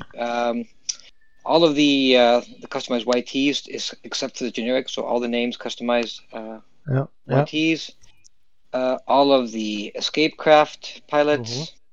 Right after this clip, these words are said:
Speaker 2: Mm-hmm.
Speaker 1: Um, we have, uh, Fangs, uh, apart from the Skull squadrons, uh, or the
Speaker 2: Oh.
Speaker 1: Zealot recruits.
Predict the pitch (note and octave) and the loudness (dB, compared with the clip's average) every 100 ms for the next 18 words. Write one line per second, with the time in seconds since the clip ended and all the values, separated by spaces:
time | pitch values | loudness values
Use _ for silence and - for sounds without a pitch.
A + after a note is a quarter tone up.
0 | - A#2+ A#2 A#2 A#2 A#2+ - - - - | -14 -10 -6 -6 -8 -12 -16 -14 -14 -14
1 | - _ - - - C3 B2+ B2 A#2 A2 | -20 _ -20 -10 -4 0 4 6 4 0
2 | - G#2+ G#2 F2+ E2+ C#2+ C2 B1+ - - | -8 -6 -4 -4 -6 -8 -10 -14 -18 -20
3 | - - D3+ D#3+ F3 F3+ E3 - - - | -20 -10 -2 0 2 0 -2 -4 -6 -8
4 | A#2+ - - - - C#3+ - - A#2+ - | -8 -8 -14 -18 -4 -4 -4 -8 -2 -2
5 | C#3 C3+ D3 C3+ - - - C#3 C#3 C#3+ | 2 2 2 -2 -14 -12 0 0 2 0
6 | D3 - - A#2+ B2+ B2+ B2+ A#2+ A#2+ - | -2 -8 -8 -8 -6 -6 -4 -2 -2 -4
7 | A#2 A2+ C3+ E3 - - - | -6 -8 -4 -4 -6 -8 -10